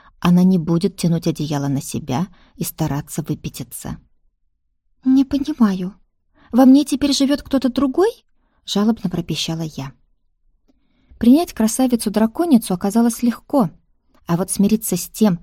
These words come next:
что внутри я больше не одна, никак не получалось. Мозг отказывался понимать, как так может быть.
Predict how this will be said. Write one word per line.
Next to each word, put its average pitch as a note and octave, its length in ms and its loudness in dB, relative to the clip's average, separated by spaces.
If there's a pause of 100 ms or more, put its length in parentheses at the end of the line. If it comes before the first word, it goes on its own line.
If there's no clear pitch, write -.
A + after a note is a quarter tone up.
(120)
что - 200 -6
внутри F#3+ 360 2
я E3+ 180 2
больше F3 380 -2
не D#3 140 -4
одна, F3+ 500 -2 (320)
никак F3 360 -2
не E3 120 -2
получалось. A3 760 -4 (640)
Мозг B3 400 2
отказывался F3+ 680 -4
понимать, D#3 560 -2 (260)
как A3+ 240 2
так - 240 -2
может G3 340 0
быть. F3+ 300 -2